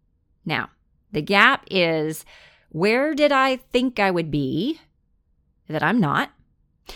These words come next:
And also, where do I yet need to go? Here's where I thought I'd be, and here's where I need to go.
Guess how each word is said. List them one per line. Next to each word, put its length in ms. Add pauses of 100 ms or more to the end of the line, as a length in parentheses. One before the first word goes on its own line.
(160)
And 140
also, 440
where 380
do 160
I 160
yet 460
need 260
to 180
go? 480
Here's 340
where 140
I 120
thought 280
I'd 240
be, 420
and 120
here's 320
where 160
I 40
need 240
to 60
go. 440